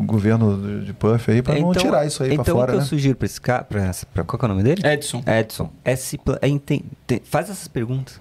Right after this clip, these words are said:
Speaker 1: Faz o cálculo, é.
Speaker 2: Né? É, quando você tá fechando seu intercâmbio, quanto que vai meu custo de vida lá? Né? E compara. Porque, assim, você tem dinheiro pra gastar e quer curtir a,
Speaker 1: Sim.
Speaker 2: a, a na-, noitada de Sydney,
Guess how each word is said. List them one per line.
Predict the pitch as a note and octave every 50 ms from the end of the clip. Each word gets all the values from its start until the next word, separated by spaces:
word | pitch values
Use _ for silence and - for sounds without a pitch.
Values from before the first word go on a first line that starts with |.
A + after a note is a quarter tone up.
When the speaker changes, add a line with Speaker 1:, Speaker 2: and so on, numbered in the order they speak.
| -
Speaker 1:
Faz | - C#3+ E3+ A3
o |
cálculo, | G#3+ - C#3+ D#3+ D#3 A2 F#2 F2 A2
é. | B2+ D3 C3+
Speaker 2:
Né? | G#2+ C3 F3 E3+ - - - - - -
É, | - - C2+ F2+
quando | - - C3+ A#2 -
você | -
tá | - D3
fechando | C3+ - C#3+ C3 - B2 A#2
seu | - - A2
intercâmbio, | G#2+ - F#2 G2 - - C3+ B2+ - - - - - - - - - - - - - - - - - -
quanto | - - G#3 G#3+
que | - -
vai | A3 G3+
meu | F#3 D#3+ D#3
custo | - - B2+ A#2+ A2
de | G#2+ G#2
vida | G2 G2+ F#2+ F2 F2 E2
lá? | E2 - - - - - _ _ _ -
Né? | F#2+ F2+ F2+ F2+ - -
E | - A#2
compara. | - - D#3 F3 F#3 - D#3+ C#3+ D3 D#3+ C#3+ G#2+ F2 F2+ - - - _ _ - - - - - -
Porque, | - - -
assim, | D3 C#3 - - D3 A2
você | - - - C#3
tem | - F#3 F#3 F#3
dinheiro | E3 E3+ D#3+ D3+ C#3
pra | C3+ B2
gastar | A#2+ A#2 A2+ - - B2+ - - - - - _ - - - - - _ _ - - - - - _ _ _
e | - G2
quer | G2+ - B2 G#2
curtir | - - A2+ G#2 - - G2 F#2+ F#2 F2 - - - - - - -
a, | - F2+ F2+
Speaker 1:
Sim. | F2+ F#2
Speaker 2:
a, | G2 F2+ - - D#2 F2+ F2 - -
a | F2 F2+ F2+
na-, | - D#2+ E2 F2 E2 F2 F2+ F#2 F2 E2+ E2+ E2+
noitada | - G2+ G2 F#2 F2+ - - - G2+ G2 F#2+ E2+
de | E2+ -
Sydney, | - - C3 D#3 E3 C3 G#2 F2 E2+